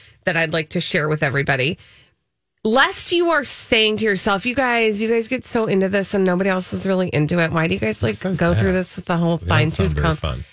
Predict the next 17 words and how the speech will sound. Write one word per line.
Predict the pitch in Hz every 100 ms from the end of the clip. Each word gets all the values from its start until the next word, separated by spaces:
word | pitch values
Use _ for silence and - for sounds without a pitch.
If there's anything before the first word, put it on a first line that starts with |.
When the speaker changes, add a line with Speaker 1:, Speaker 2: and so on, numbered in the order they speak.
| - -
Speaker 1:
There's, | 294
like, | 339 262
two | - 233
or |
three | 214 202 175
people, | 170 151 165
you | 175 202
know, | 139
you've | 147 95
Speaker 2:
Okay. | -
Speaker 1:
seen | 180
the | 156
emails. | 143 139 120 143
It | 190
doesn't | 175 160
matter. | 139 113 135 151 _ _ _ _ _ _ _ _ _
But | 202 294 -